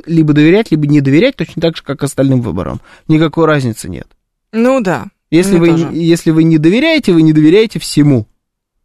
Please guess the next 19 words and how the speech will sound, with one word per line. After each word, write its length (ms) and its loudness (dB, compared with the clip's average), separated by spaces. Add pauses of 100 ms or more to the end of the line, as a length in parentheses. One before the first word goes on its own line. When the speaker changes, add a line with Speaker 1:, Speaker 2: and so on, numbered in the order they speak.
(120)
Speaker 1:
Да 60 -2
ш-, 120 -6 (320)
кто 320 0
мешает 540 0
изменить 480 2
циферки, 440 -4
если 340 -2
вы... 180 0 (220)
Ну, 100 2
вы 80 2
же 140 -2
не 60 4
доверяете, 600 0 (220)
кто 160 0
мешает 320 0
изменить 400 0
циферки 400 -2
в 260 0
обычном 640 -4